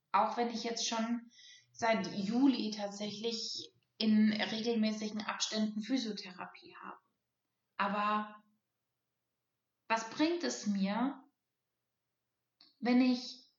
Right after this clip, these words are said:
aufgebe, wenn ich nicht mehr daran glaube, dass es besser wird?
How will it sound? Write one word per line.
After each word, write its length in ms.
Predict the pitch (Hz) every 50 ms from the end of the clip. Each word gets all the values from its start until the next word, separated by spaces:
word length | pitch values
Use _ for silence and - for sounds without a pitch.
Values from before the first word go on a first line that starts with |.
| _ _ -
aufgebe, 840 | - 302 - - - - - - 170 170 170 175 175 - - - - _ _ _ _ _ _ _ _ _ _ _ _ _ _ _ _ _ _
wenn 240 | - 208 226 233 240
ich 360 | 240 240 233 - - - -
nicht 260 | 254 269 349 349 - -
mehr 140 | 277 240
daran 360 | 185 180 180 - 170 170 175 -
glaube, 340 | 170 165 160 165 156 160
dass 220 | 156 160 185 - -
es 140 | 165 - -
besser 380 | - 170 170 - - - - _
wird? 200 | - - 196 -